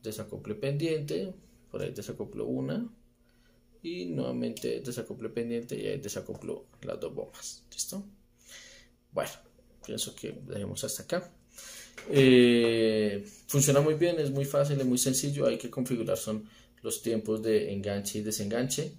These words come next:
¿sí? Para que, para que todo, pues, resulte como, como muy bien. Desde este menú, que es, recuerde, para acceder a este menú es muy sencillo. Uno viene acá al, al menú panel.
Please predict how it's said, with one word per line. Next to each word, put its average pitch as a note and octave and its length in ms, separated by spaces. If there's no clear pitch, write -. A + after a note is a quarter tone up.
¿sí? - 360
Para - 260
que, - 540
para G2 220
que G2+ 100
todo, F#2+ 340
pues, - 360
resulte - 380
como, G2 380
como F#2+ 240
muy F#2+ 180
bien. B2 280
Desde A#2+ 220
este C#3 160
menú, C#3 380
que G#2+ 120
es, - 380
recuerde, G#2 380
para G#2 260
acceder G#2 300
a - 20
este A#2+ 180
menú A2 200
es G#2 80
muy G#2+ 140
sencillo. A#2+ 540
Uno A2 180
viene G#2+ 220
acá G#2+ 480
al, G2+ 680
al G2+ 100
menú F#2+ 280
panel. A#2 440